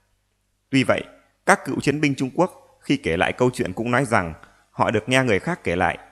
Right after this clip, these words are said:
hoặc là đọc trong sách báo nào đó. Tức là các thông tin này vẫn nằm dưới dạng tin đồn mà thôi.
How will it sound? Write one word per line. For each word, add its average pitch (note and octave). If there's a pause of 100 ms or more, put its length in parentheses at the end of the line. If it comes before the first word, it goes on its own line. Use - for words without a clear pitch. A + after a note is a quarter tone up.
(180)
hoặc G2+
là F#2
đọc F2+
trong A#2+
sách -
báo A#2
nào G#2+
đó. F2+ (760)
Tức -
là G#2+
các -
thông C3+
tin C3
này G2
vẫn G2+
nằm G2
dưới G#2+
dạng A2
tin A2+
đồn F2
mà D#2+
thôi. A2